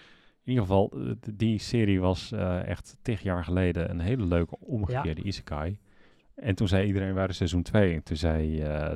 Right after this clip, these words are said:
Speaker 1: zei Japan, "Eh, eh, eh, eh, seizoen twee?" Eh, maar goed, we zijn tig jaar verder en nu hebben we wel een seizoen twee.
Speaker 2: Seizoen twee.
Speaker 1: En,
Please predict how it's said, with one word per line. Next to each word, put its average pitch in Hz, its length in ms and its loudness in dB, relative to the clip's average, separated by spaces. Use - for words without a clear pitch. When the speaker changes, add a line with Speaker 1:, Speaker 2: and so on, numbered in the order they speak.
Speaker 1:
zei 78 140 2
Japan, 78 340 0
"Eh, 101 320 2
eh, 80 120 2
eh, 87 680 -2
eh, 104 60 2
seizoen 78 320 -8
twee?" 139 260 -6
Eh, 107 480 2
maar 113 120 0
goed, 107 180 -2
we 92 60 -8
zijn 90 160 -2
tig 101 180 -6
jaar 78 140 -4
verder 98 480 -2
en 95 180 -4
nu 82 100 -4
hebben 71 200 -6
we 80 60 -2
wel 90 120 0
een 120 80 0
seizoen 90 280 2
twee. 80 320 -6
Speaker 2:
Seizoen 82 140 -8
twee. 82 140 -6
Speaker 1:
En, 82 260 -4